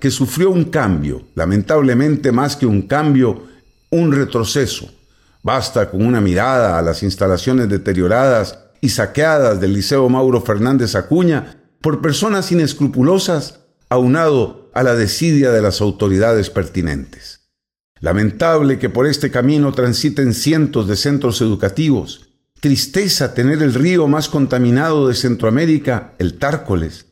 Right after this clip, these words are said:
Vergüenza de la imagen de Costa Rica como uno de los países más caros, corruptos y puente, líder en el trasiego internacional de drogas, más una pésima seguridad ciudadana.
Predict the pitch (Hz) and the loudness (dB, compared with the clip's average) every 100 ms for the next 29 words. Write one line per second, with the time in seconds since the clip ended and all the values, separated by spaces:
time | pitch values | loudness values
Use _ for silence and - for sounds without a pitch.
0 | _ _ 107 131 123 135 208 180 175 151 | _ _ -2 0 2 2 2 2 2 -2
1 | - - - 127 135 139 175 175 156 127 | -4 -16 -2 0 4 4 2 0 0 0
2 | 131 - 131 135 185 160 143 135 143 165 | -2 -2 -2 0 0 -2 -2 0 0 0
3 | 151 135 127 127 151 147 151 139 135 - | 0 0 0 0 0 0 2 2 0 -2
4 | 160 165 143 104 - _ _ 143 123 165 | 0 0 0 -2 -8 _ _ 0 2 2
5 | 202 - 143 120 - - 151 139 147 208 | 0 -2 -2 -2 -4 -8 -4 -2 0 2
6 | 208 175 120 87 71 - 135 208 165 120 | 2 0 -2 -2 -4 -2 0 2 2 2
7 | 101 101 95 110 - 151 143 131 123 117 | 2 0 0 -2 0 0 2 2 0 -2
8 | 110 113 127 147 117 107 139 151 139 - | -2 -2 0 0 2 2 2 2 0 -2
9 | - - _ _ - 113 110 143 127 - | -8 -20 _ _ -4 -2 0 0 0 0
10 | 131 127 117 101 98 92 92 92 92 - | -2 0 0 0 -2 0 0 2 0 0
11 | 98 87 85 80 71 69 | 0 2 2 0 -2 -8